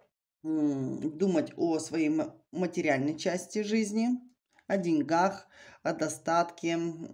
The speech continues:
о, о всё том, э, что можно, как говорится, потрогать, э, пощупать и так далее, да? Но в мыслях он сам, сам с собой. Сам с собой тихо ведёт беседу.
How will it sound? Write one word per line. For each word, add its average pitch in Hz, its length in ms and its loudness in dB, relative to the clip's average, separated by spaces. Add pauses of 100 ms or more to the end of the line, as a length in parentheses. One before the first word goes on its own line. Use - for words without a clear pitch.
о, 151 680 0 (1400)
о 190 120 4
всё 196 200 4
том, 240 400 4 (280)
э, - 20 -4
что 208 220 0
можно, 180 320 2
как 160 160 -4
говорится, 160 360 0
потрогать, 208 680 0 (180)
э, 147 280 -6 (140)
пощупать 190 840 2
и - 120 -8
так 156 200 -6
далее, 143 320 2
да? 165 220 0 (1300)
Но 170 220 -2
в 165 80 -4
мыслях 196 440 0
он 190 280 0
сам, 156 300 -4 (460)
сам 220 360 2
с - 60 -4
собой. 175 680 0 (1300)
Сам 185 300 -2
с - 80 -8
собой 190 300 -2
тихо 202 300 -2
ведёт 175 340 -4
беседу. 127 640 -8